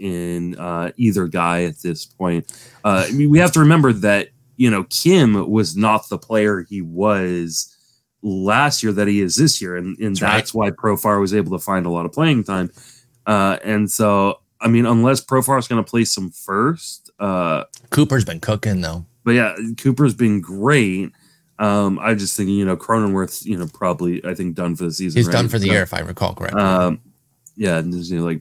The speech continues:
Speaker 1: broken wrist, or I can't remember exactly what it was, but,
Speaker 2: I'll look it
Speaker 1: uh,
Speaker 2: up.
Speaker 1: but I just, I don't know w-, with Kim there, like, I don't know where he finds
Speaker 2: Yeah.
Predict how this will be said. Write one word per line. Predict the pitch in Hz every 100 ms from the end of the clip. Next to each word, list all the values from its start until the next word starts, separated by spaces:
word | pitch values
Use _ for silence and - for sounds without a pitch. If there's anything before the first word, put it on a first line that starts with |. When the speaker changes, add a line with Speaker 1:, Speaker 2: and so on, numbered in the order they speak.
| -
Speaker 1:
broken | - 80 82 78 76
wrist, | 82 - 90
or | 82
I | 95
can't | - 78
remember | 78 73 73
exactly | 78 - 80 87
what | 82
it |
was, | 85 80
but, | - 95 -
Speaker 2:
I'll | - 98
look | 101 -
it |
Speaker 1:
uh, | 107 92
Speaker 2:
up. | - _ _ _ _ _ _ _ _ _
Speaker 1:
but | 123 113 123
I | 123
just, | 123 117
I | 127
don't | 123 127 123 120
know | 123 117 113
w-, | 117 131 -
with | 127 123 -
Kim | 147 143 113
there, | 101
like, | 98 101
I | 98
don't | 101 98
know | 95 87
where | 87 87
he | 82
finds | 87
Speaker 2:
Yeah. | 104